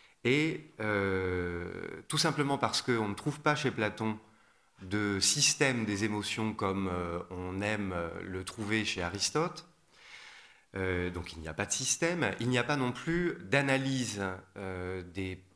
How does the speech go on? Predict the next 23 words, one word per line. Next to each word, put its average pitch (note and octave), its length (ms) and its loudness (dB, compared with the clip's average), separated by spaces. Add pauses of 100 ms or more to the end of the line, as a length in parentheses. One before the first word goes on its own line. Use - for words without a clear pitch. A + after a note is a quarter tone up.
(160)
passions C3 560 0
qui G#2 180 -10
ressembleraient A2 640 0
aux, G2+ 540 -4
aux, F#2 120 -6
à G#2+ 120 0
nos G#2+ 100 -2
émotions, G#2 580 -2 (960)
tout D#3 100 2
simplement C#3 400 2
aussi A#2+ 280 -2
pour B2+ 180 -2
une A2 80 2
raison B2 220 0
lexicale. A#2+ 680 0
Pour F#2 140 -8
Platon, C3+ 480 -4 (180)
pathos, - 720 -2 (720)
ça - 180 0
signifie, A2 580 -2
comme, G2+ 300 -2
euh, F2+ 180 -2 (220)
je, F2 440 -8